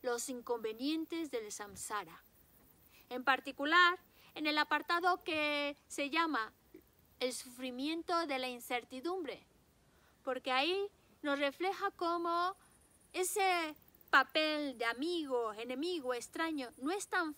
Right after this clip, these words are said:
fijo como nosotros creemos. Está en, en constante cambio, es efímero. Por lo tanto,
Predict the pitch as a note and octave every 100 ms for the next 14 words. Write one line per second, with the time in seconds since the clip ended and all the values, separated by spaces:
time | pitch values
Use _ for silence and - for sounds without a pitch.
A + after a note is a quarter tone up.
0 | - F#4+ - - D4 A3+ - A#3+ A#3 A#3+
1 | A#3+ D4 C4 C4 C4 B3+ - - - A#3
2 | A3 G#3 G3 F#3+ - - - - A#3+ A3+
3 | D4 D#4 F4 - _ - C4+ C#4 D#4+ D#4
4 | C#4 - D#4+ D#4 G3+ A#3 E4 D#4+ - D#4+
5 | G4+ G#4+ C4+ F#3+ - - - - - -
6 | - - - - A#3 G#3+ A#3 C#4 C#4 C4+
7 | A3 A3